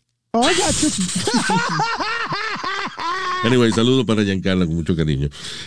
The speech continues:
Speaker 2: Este, una mujer de treinta y dos años reveló que se gastó veinticinco mil dólares para cloma-, para clonar a su, a su gata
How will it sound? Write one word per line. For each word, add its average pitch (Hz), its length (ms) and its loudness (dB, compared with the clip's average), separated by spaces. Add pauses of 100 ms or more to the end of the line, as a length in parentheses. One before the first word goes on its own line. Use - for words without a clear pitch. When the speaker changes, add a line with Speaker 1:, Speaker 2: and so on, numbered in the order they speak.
Speaker 2:
Este, 107 720 4 (2000)
una 151 220 8
mujer 185 300 10
de 175 120 6
treinta 131 360 6
y 123 60 8
dos 143 240 6
años 160 840 6
reveló 117 640 6
que 131 400 6 (800)
se 120 180 2
gastó 113 380 4
veinticinco 117 1120 6
mil 151 420 6
dólares 104 580 6
para 104 340 4
cloma-, 107 460 6 (100)
para 107 240 4
clonar 131 680 6 (1080)
a 104 140 2
su, 113 420 4 (100)
a 110 120 4
su 107 180 4
gata 113 500 2